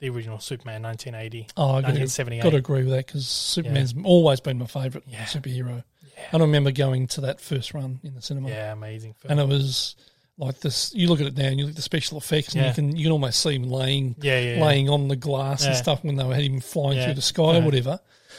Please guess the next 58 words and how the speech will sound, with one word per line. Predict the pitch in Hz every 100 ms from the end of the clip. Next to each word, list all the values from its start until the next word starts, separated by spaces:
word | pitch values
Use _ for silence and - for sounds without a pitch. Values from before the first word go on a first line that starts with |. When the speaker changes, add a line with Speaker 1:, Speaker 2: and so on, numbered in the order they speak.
| - -
Speaker 2:
Um, | 156 147 147 143 139 131 _ _ _ _ _ _ - _ _ -
uh, | 147 135 135 131 131 131
but | 170 - -
the | 156
special | - 175 151 139
effects | 147 -
for | -
the | 131
day | 127 190 127 147
were | 156
Speaker 1:
Yeah. | 139 123
Speaker 2:
like, | 139 -
"Oh, | 240 -
geez, | - 220
Speaker 1:
Well, | 190
Speaker 2:
how |
Speaker 1:
we | 185 220
Speaker 2:
did |
Speaker 1:
watched | 208 190
Speaker 2:
you |
Speaker 1:
it | 156
Speaker 2:
do |
that?" | 160
Speaker 1:
recently. | 185 202 190 135
Speaker 2:
sort |
Speaker 1:
It |
Speaker 2:
of | 120
Speaker 1:
still | 151 165
Speaker 2:
thing. |
Speaker 1:
holds | 156 147 127
up. | 180 143
It's | 139 -
Speaker 2:
Yeah, | 311
Speaker 1:
still | 151
a | -
Speaker 2:
exactly | - - -
Speaker 1:
really, | -
Speaker 2:
right. | 220
Speaker 1:
really | 135 127
good | 127 123
Speaker 2:
It's | 131 143
a | 247
Speaker 1:
movie. |
Speaker 2:
great | 202 277 302
film. | - 240 139 147
It's | 151
Speaker 1:
That | 196
Speaker 2:
like, | 190 -
it's | 277 214 -
really | 214 262 262
well | 185 135
scripted | - - 220 -
and | 156
Speaker 1:
Yeah, | 135 127
Speaker 2:
everything, | 160 202 123
you | 127
know. |
Speaker 1:
terrific. | 131 110 - 120